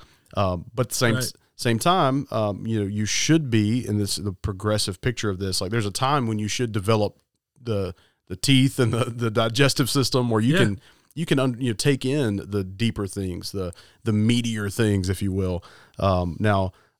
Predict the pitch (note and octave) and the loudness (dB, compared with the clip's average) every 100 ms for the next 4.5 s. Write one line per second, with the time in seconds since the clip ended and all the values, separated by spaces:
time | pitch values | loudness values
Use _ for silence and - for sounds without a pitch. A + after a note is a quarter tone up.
0 | _ F2 F#2+ G2+ G#2 G#2+ A2+ A#2 A2 - | _ -4 0 0 2 4 4 4 2 2
1 | G2+ B2+ - A2+ A2 A2 - B2 A2 A2+ | 0 0 2 2 2 2 0 0 0 2
2 | A2 G#2 G2+ G2 F#2+ G2+ G2+ F#2+ G#2+ G#2+ | 0 2 4 4 2 0 0 2 4 4
3 | A2 G#2 - - - G2 F#2 - G#2 A#2+ | 4 2 -2 -4 0 0 0 -2 0 2
4 | G#2+ A2+ G#2 G#2 G2 | 2 2 4 4 2